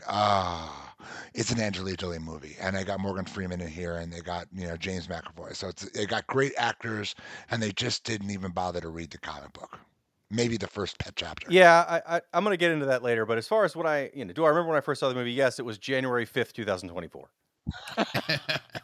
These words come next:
Speaker 3: Yeah, I saw this movie, uh, I think it was on D V D or Blu-ray a long time ago. I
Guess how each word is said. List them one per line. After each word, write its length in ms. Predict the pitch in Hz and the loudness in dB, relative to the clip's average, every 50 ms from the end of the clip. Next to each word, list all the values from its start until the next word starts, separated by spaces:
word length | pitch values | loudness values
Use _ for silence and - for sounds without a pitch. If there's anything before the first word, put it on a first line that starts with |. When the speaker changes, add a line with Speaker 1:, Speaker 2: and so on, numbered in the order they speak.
| _ - - - _ _ - - - | _ -16 -18 -18 _ _ -12 -6 -2
Speaker 3:
Yeah, 200 | 131 120 120 135 | 0 0 2 2
I 80 | 156 165 | 0 0
saw 240 | - - 165 151 151 | 0 0 0 0 0
this 180 | 131 - - | -2 0 2
movie, 540 | 135 127 131 123 127 123 120 120 120 127 - _ _ - - | 2 2 4 4 2 2 0 0 -2 -4 -8 _ _ -14 -12
uh, 120 | 92 - - _ - - | -12 -14 -14 _ -8 -4
I 80 | 127 120 | -2 0
think 120 | 127 135 | 2 2
it 20 | |
was 100 | 123 110 | 2 4
on 120 | 117 110 104 | 2 2 2
D 140 | 110 113 113 | 2 0 2
V 100 | 110 107 | 2 2
D 120 | 110 107 | 2 2
or 60 | 107 98 | 2 0
Blu-ray 380 | 98 104 107 104 104 107 101 | 2 2 2 2 4 2 2
a 40 | 101 | 2
long 220 | 101 98 101 98 | 2 0 0 -2
time 220 | - - 104 101 101 | 0 0 0 0 -2
ago. 260 | 95 98 95 95 98 | -2 -2 -2 -2 -2
I 260 | 101 104 104 104 104 | 0 0 -2 -2 -4